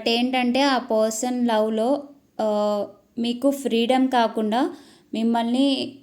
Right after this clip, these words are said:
ఆ, ఏమంటారు, హోల్డ్ చేయాలి అన్న ఫీలింగ్ అయితే ఉంది అతనికి.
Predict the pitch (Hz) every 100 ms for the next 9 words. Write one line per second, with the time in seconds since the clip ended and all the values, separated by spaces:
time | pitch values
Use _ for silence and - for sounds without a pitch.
0 | - 214 214 202 214 214 220 214 214 226
1 | 339 - - _ _ _ _ _ _ _
2 | _ _ _ _ _ - 233 254 285 294
3 | 240 240 233 233 240 220 214 208 214 214
4 | 226 226 214 226 214 196 190 175 165 160